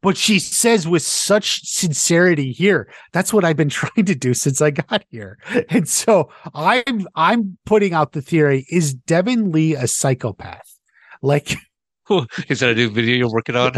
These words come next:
Speaker 1: <laughs> I, it may be. I, I may actually release it as a short, <laughs> uh, but it's something
Speaker 2: <laughs>
Speaker 1: I'm thinking,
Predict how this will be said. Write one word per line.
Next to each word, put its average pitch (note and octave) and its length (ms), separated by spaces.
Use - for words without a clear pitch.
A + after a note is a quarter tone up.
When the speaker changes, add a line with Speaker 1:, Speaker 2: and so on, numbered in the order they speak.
Speaker 1:
<laughs> G3+ 200
I, F#3+ 140
it F#3 200
may G#3+ 140
be. D#3+ 160
I, E3 220
I - 20
may A3 220
actually F3 320
release C#3 320
it C3+ 80
as A#2 140
a A2 60
short, A#2+ 420
<laughs> - 260
uh, F3+ 100
but D#3 220
it's D3+ 140
something D3+ 420
Speaker 2:
<laughs> - 40
Speaker 1:
I'm C#3 160
thinking, C3 420